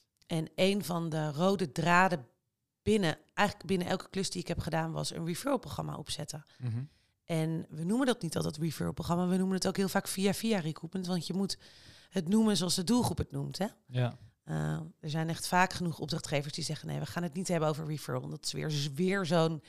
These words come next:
Speaker 1: Engelse term waar jullie recruitment specialisten altijd maar mee bezig zijn.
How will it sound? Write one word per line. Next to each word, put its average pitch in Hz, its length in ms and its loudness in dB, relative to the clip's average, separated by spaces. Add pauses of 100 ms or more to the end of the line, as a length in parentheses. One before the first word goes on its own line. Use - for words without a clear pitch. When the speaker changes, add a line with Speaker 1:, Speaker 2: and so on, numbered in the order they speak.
(400)
Speaker 1:
Engelse 165 520 0
term 151 440 2 (380)
waar 156 240 0
jullie 156 320 0
recruitment 151 540 -6
specialisten 151 640 -2
altijd 156 260 -4
maar 151 160 -2
mee 151 100 0
bezig 180 340 2
zijn. 143 320 -4